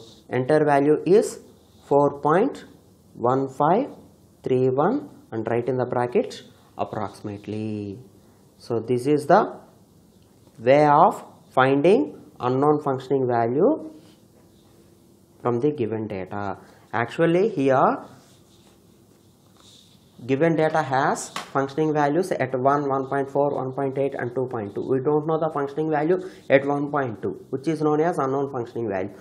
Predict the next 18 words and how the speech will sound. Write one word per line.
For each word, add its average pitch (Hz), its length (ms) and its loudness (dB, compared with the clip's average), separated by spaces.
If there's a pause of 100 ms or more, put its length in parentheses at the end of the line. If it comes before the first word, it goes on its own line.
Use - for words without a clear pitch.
(160)
Since 185 280 4
this 151 220 4
point 151 320 2
is 160 140 0
at 151 140 0
the 147 100 -2
starting 143 400 0
of 139 140 -2
the 147 80 0
data, 147 360 2
we 139 140 0
are 131 240 0 (220)
applying 165 420 0
Newton's 151 340 0
forward 151 520 2 (280)
interpolation 143 680 -2
formula. 104 600 -8 (540)
Okay, 160 400 -2